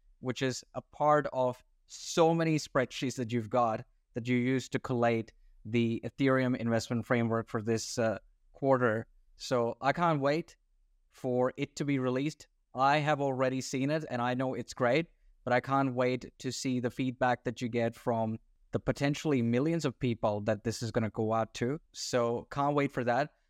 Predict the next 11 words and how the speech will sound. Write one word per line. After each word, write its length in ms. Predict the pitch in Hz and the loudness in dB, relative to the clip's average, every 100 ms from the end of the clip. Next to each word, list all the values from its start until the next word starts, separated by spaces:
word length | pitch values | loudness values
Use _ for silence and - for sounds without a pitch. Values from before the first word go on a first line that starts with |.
| _ | _
I 120 | 151 | 0
know 120 | 190 226 | 2 2
you've 220 | 208 180 | 0 4
got 260 | 190 175 - | 4 4 2
other 380 | 151 165 180 139 | 2 4 2 0
metrics 420 | 139 143 - 165 | -2 -2 -2 -4
that 140 | - 139 | -4 -4
you 80 | 139 | -2
want 160 | 143 | -2
to 20 | |
showcase, 640 | 135 151 147 - 113 117 | -2 -2 -2 -2 -6 -8